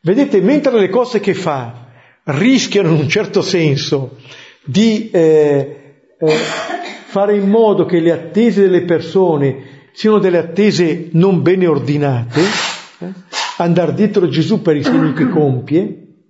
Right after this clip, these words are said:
le cose che invece gli facciamo, beh, quelle ci chiarificano le cose, ci chiariscono le idee per bene.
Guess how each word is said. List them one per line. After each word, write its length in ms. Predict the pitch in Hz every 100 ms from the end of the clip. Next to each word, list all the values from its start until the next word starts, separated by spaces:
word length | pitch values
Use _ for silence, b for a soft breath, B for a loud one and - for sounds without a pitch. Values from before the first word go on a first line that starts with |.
| _ _ _ _ _ _ _ _
le 180 | - 175
cose 280 | 185 269 226
che 100 | 220
invece 380 | 170 190 - 180
gli 120 | 156
facciamo, 760 | - 269 226 143 127 139 170 -
beh, 200 | 180 190
quelle 580 | 175 170 175 170 -
ci 180 | - -
chiarificano 680 | - 170 170 170 156 160 151
le 60 |
cose, 280 | 143 147 151 B B B
ci 180 | -
chiariscono 420 | 156 165 185 175 156
le 100 | 147
idee 180 | 156
per 200 | 156 151
bene. 500 | 131 147 156 147 143